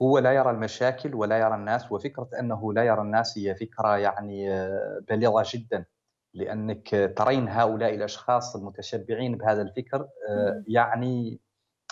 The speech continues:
Speaker 1: آه، يرفسون كل ما حولهم، يعني كأنه ال-، الواحد العايش في الظلام لا يرى ما حوله، يعني ترين الطريقة ال-، الهمجية التي يقتلون بها البشر،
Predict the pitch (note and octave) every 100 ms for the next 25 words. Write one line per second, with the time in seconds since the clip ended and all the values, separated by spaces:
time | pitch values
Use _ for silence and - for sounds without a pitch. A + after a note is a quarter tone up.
0 | - G#2 G#2 - C3 C3+ B2+ - D3 C3+
1 | B2 D3+ C3 B2 A#2+ C3 B2 G#2 F2+ -
2 | G#2+ G2 G#2+ - A2+ A#2 A#2 A2+ A2 G#2
3 | B2 A#2+ A2 A2+ A2+ - G#2+ A2 A#2+ A2
4 | A#2+ A#2 A2+ A2 - A2+ G#2 F#2 F#2+ -
5 | - G#2 A2 A2 A2+ G#2+ G2+ - - _
6 | _ _ B2+ C3 A#2+ A#2+ A2+ C3 C3 A2
7 | G2+ G2 G2+ - F#2+ C#3 C#3 A2 G#2+ B2
8 | G#2 G2+ G#2+ G#2 - - G#2+ G#2 G2+ F#2+
9 | F#2+ F#2+ -